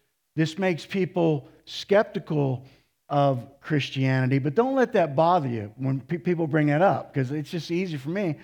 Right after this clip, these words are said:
I always say, "Those weren't Christians," <laughs> because they weren't.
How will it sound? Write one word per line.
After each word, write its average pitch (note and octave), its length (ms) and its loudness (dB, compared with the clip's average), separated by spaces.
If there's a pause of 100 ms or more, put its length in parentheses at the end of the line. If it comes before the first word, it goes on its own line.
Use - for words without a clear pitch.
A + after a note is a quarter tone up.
(140)
I D3 100 0
always D#3+ 240 2
say, A3+ 300 2 (260)
"Those D#3 220 2
weren't E3+ 220 0
Christians," D3 580 -2 (640)
<laughs> - 800 -20
because D3 280 -2
they D#3 100 2
weren't. D3 420 -2